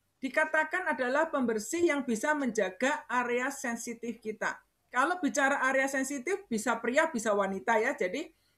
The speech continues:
kalau hari ini saya bicara tentang area sensitif wanita, bukan berarti ini hanya eksklusif untuk wanita. Pria pun punya area sensitif dan itu juga perlu dibersihkan juga gitu ya. Nah, Aidam ini kandungannya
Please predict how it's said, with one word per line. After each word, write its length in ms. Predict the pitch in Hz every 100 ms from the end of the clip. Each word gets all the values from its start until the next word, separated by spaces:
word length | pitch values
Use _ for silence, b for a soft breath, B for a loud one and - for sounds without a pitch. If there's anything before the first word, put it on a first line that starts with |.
| _
kalau 240 | 233 254
hari 240 | 240 226 226
ini 160 | 269 349
saya 240 | 302 302
bicara 400 | 247 226 226 285
tentang 400 | 277 240 240 233 226
area 320 | 214 226 285
sensitif 400 | - 269 254 226
wanita, 560 | 240 226 226 220 277 320
bukan 240 | 214 220
berarti 480 | 214 190 180 220 240
ini 160 | 247 320
hanya 320 | 240 208 226
eksklusif 480 | 208 - 214 262 320
untuk 240 | 220 180
wanita. 560 | 190 180 170 185 160 - _ _ _
Pria 320 | 247 262 254
pun 160 | 330 330
punya 320 | 277 240 196
area 240 | 214 214
sensitif 560 | 214 202 196 190 175 -
dan 240 | 185 180
itu 240 | 190 208 269
juga 240 | 214 214
perlu 240 | - 214
dibersihkan 560 | 214 202 175 - 190 180
juga 320 | 175 170 170 - _
gitu 240 | 160 196
ya. 160 | 208 311 B B B _ 226
Nah, 160 | 208 - _ _
Aidam 480 | - 359 370 294 285
ini 400 | 254 226 226 403 - _ -
kandungannya 640 | 277 254 233 233 240 302